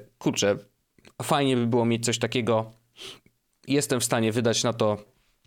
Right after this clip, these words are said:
taką, a nie inną kwotę i, i, i może po prostu, wiesz, ten kanał będzie fajnie wyglądał, będzie bardziej customowy, to zawsze, zawsze fajnie, yy, fajnie działa.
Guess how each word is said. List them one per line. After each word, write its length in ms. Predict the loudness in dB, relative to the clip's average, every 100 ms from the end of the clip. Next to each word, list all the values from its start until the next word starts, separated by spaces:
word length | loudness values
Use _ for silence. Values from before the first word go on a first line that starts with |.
| _ _ -12 -6
taką, 260 | 0 0
a 40 | 2
nie 120 | 2
inną 240 | 2 0
kwotę 560 | -2 -2 0 2 2 2
i, 120 | 0
i, 520 | -2 -2 -4 -4 -4
i 40 | -2
może 260 | 0 0
po 80 | -2
prostu, 320 | -2 -2 -2
wiesz, 220 | 0 -2
ten 160 | -2 -2
kanał 240 | 0 0 0
będzie 220 | -2 -2
fajnie 320 | -2 0 -2
wyglądał, 380 | 0 0 0 0
będzie 240 | -2 0
bardziej 280 | -2 -2 -2
customowy, 580 | -2 -2 0 0 0 -2
to 120 | 0
zawsze, 520 | 0 0 0 0 0 -2
zawsze 320 | -2 0 -2
fajnie, 540 | 0 0 0 0 0 -4 -4
yy, 240 | -2 -2
fajnie 320 | -2 -2 0
działa. 380 | 0 0 2 0